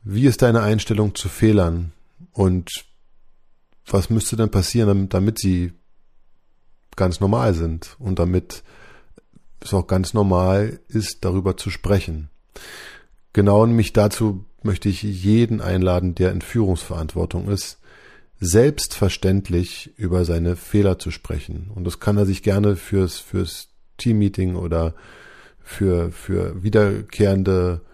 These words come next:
Meetings eintragen, einfach über Fehler sprechen.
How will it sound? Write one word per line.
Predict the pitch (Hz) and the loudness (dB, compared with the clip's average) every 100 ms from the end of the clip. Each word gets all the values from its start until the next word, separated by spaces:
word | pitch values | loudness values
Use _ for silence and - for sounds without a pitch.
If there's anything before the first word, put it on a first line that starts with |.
| - _ - - | -20 _ -20 -2
Meetings | 101 98 98 92 82 | 0 2 2 0 -2
eintragen, | - 101 107 - 92 92 90 92 - | -2 0 0 0 -2 0 0 -4 -4
einfach | 95 101 - 107 95 - - - - - - - - - - | 0 0 2 0 0 -2 -12 -12 -12 -14 -16 -18 -18 -18 -10
über | 131 101 | 0 0
Fehler | 92 95 87 | 2 0 -2
sprechen. | - - 73 85 | -4 -8 -8 -8